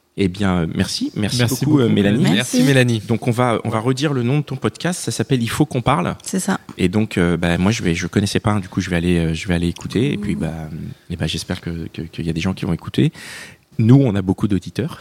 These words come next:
Speaker 1: <laughs> On en
Speaker 4: Mmh.
Speaker 1: a de plus en plus et on les remercie. Euh, merci, euh, merci beaucoup, vraiment, parce que
Speaker 4: Merci.
Speaker 2: Merci à tous.
Speaker 1: c'est très chouette. Bah, merci Connie, merci Dan, merci, euh, Mitch.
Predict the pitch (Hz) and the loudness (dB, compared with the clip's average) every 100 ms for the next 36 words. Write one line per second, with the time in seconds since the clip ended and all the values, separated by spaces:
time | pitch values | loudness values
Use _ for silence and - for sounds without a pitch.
0 | - - 113 117 147 139 110 - 190 - | -14 -14 -8 -2 0 0 -2 -6 -12 -4
1 | - 117 143 110 98 123 127 85 87 87 | 2 2 4 2 2 0 0 0 2 2
2 | 87 90 - 113 120 92 85 85 82 - | 4 2 2 0 2 2 2 0 -2 0
3 | 95 82 82 82 - - 85 - 101 - | 2 2 2 -2 -4 0 2 2 0 0
4 | 85 90 - 104 82 120 123 123 131 - | 0 0 0 -2 -2 0 2 2 0 0
5 | 165 180 - - - - - - - 117 | -2 -2 -8 -16 -14 -4 -2 -2 0 2
6 | 135 87 98 - 123 107 104 113 - 95 | 2 2 2 0 0 2 4 2 0 0
7 | 92 107 101 - 120 107 101 180 - | 2 2 0 -2 2 6 6 4 0